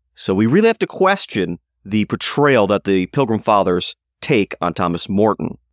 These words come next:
Although Morton is no angel, perhaps they exaggerate or even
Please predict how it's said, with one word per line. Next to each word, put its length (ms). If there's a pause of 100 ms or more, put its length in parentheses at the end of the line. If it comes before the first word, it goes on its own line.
(160)
Although 280
Morton 260
is 140
no 160
angel, 580
perhaps 400
they 140
exaggerate 720 (800)
or 100
even 380